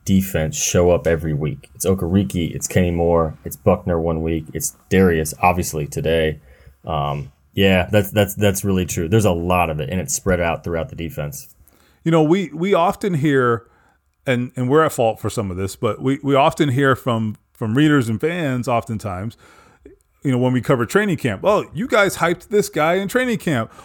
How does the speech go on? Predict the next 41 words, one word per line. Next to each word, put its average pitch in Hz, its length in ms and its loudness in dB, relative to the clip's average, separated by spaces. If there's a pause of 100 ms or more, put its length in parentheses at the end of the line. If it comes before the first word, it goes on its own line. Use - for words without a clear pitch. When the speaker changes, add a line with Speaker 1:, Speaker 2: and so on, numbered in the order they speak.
(100)
Speaker 2:
all 196 200 4
Speaker 1:
Yep. 220 120 2
Speaker 2:
through 220 200 -4
camp, 226 320 -2 (160)
and 139 80 -2
he 220 100 2
did 190 240 -4
this 196 240 2
and 151 80 0
he 214 160 -2
did 190 240 0
that, 170 320 0 (160)
and 175 180 0
then 226 220 2
he's 220 220 2
a 180 40 2
bum 190 360 2
now. 127 200 0
What's 220 220 2
going 240 200 -2
on 233 100 -2
with 185 100 -8
that?" 160 300 -12
Listen, 131 280 -4
that 185 180 2
does 226 180 2
happen, 95 420 0
okay? 131 300 0
And, 123 360 -6
and 135 140 -2
all 208 140 4
we 208 100 -2
can 143 140 0
do 139 180 2
is, - 340 -2
is 113 160 -4
tell 131 220 -2
you 117 100 -2
what 104 140 -4
we 101 100 -8
see. 90 260 -12